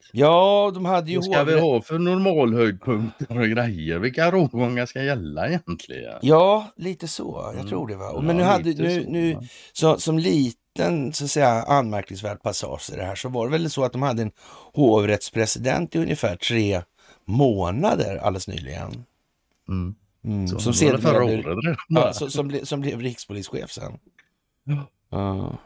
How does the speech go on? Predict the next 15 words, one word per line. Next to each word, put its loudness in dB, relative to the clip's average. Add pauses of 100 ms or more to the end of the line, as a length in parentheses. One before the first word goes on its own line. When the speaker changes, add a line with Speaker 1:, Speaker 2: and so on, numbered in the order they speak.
(600)
Speaker 2:
Ja. -4
Speaker 1:
Och, 6 (120)
och 4
det 0
kan 0
ju 0
vara 2
så -4
att -10
åklagarna -4
Langroth -4
och -2 (520)
Murelius 4
ha-, 2
har, -2